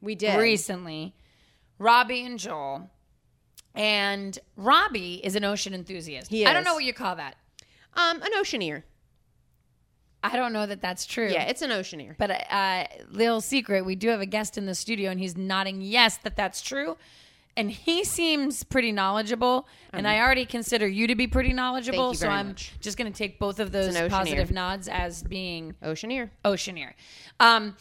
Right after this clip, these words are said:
Speaker 2: but he, uh, so recently, you know, he gets very, Robbie gets very defensive about oceaneering.
Speaker 1: He's very passionate about oceaneering.
Speaker 2: He's very passionate about it. He hates when people use incorrect information.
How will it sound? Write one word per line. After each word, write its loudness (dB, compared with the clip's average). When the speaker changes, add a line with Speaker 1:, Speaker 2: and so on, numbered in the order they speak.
Speaker 2:
but 4
he, -2
uh, 6
so 0
recently, -2
you 0
know, 0
he -6
gets 0
very, 2
Robbie 2
gets -2
very 2
defensive -6
about -4
oceaneering. -2
Speaker 1:
He's -2
very 2
passionate -8
about -10
oceaneering. -16
Speaker 2:
He's -8
very 2
passionate -4
about 0
it. -8
He -12
hates -8
when -6
people -6
use -6
incorrect -2
information. -8